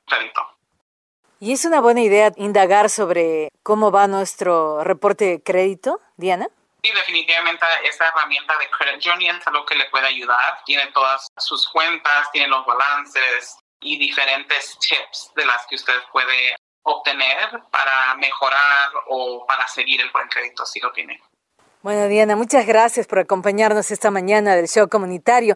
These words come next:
Speaker 1: Sí, muchísimas gracias. Y vuelvo a lo que dije anteriormente, es bueno hacer buenos hábitos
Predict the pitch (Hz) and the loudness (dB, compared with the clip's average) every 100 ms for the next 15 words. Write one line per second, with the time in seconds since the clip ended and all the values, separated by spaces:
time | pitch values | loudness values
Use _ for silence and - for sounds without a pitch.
0 | - _ _ _ - 185 180 185 - 196 | 0 _ _ _ -4 -2 -2 -4 -2 0
1 | 170 156 156 156 156 156 147 165 180 170 | 0 2 0 0 -4 -2 0 2 2 0
2 | 165 135 143 156 143 131 123 131 143 135 | -2 -2 -2 -2 0 0 0 -2 -2 -2
3 | 135 135 135 175 214 - _ _ _ - | -2 -4 -2 -4 -4 -8 _ _ _ -4
4 | 151 160 165 160 160 165 165 - 143 - | -2 -2 -2 -2 0 -2 -2 -4 -6 -4
5 | 151 143 143 143 147 147 156 165 160 156 | -2 0 0 -2 -2 0 0 0 0 -2
6 | 170 - 185 202 226 | -4 -2 0 0 -2